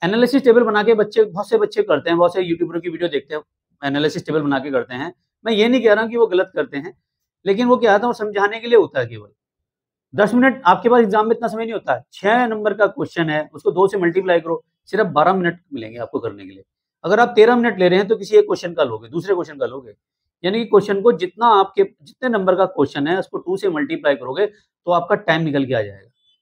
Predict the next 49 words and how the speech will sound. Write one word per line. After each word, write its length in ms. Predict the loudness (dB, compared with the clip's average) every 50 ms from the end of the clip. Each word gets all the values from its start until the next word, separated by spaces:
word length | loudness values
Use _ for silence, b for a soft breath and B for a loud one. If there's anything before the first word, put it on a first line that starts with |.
| _ _ _ 0
चार 200 | 2 4 4 4
नंबर 180 | 2 2 2 4
का 100 | 4 6
question 280 | 4 4 2 0 -2 -2
है 80 | 0 2
तो 100 | 0 2
दो 180 | 4 4 2 2
से 120 | 2 0
multiply 380 | -2 -2 -2 -2 0 0 0 0
करो, 140 | 0 0
इसका 160 | -2 -2 -4 -10
मतलब 280 | -8 -8 -8 -8 _ _ -4
आठ 220 | -2 -2 -2 -4 -4
ही 120 | -6 -4
मिनट 260 | -4 -2 -2 -2 -2 -4
आपके 220 | -4 -6 -8 -8
पास 180 | -6 -6 -6 -6
available 360 | -8 -12 -12 -12 -12 -10 -10
है। 100 | -12 -12 -14 _ _ _ _ _ _ _ _ _ _ _ _ _ _ _ _ _ _ _ _ _ _ _ _ _ _ _ _ _ _ _ _ _ _ _ -6
अब 120 | -4 0
ये 120 | 0 2 4
तो 120 | 6 6
होता 180 | 6 4 4 0
नहीं, 220 | 0 0 -2 -2 2
कोई 160 | 2 4 4
question 260 | 4 2 -2 0 -2
average 260 | 0 2 2 2 2
ज्यादा 220 | 2 2 2 2 2
भी 100 | 2 2
ले 120 | 0 2
जाता 220 | 2 0 -2 -4
है, 60 | -8 -4
कोई 180 | 0 0 2
average 220 | 2 0 -2 -6 -8
कम 160 | -10 -12 -8
भी 120 | -6 -4
ले 80 | -2 0
जाता 240 | -2 -2 -2 -6 -12
है। 80 | -12 _ _ _ _ _ _ _ _ _ _ _ _ _
अगर 160 | -2 2 2 2
आप 100 | 4 4
सबके 260 | 2 2 2 2 2
करो 220 | 4 4 2 2 2
थर्टी 160 | 0 0 0 0
फ़ोर 220 | 2 4 4 4
questions 360 | 2 0 -4 -6 -8 -8 -8
आने 160 | -10 -12 -10
हैं 80 | -10 -10
आपके, 280 | -10 -10 _ -20 -20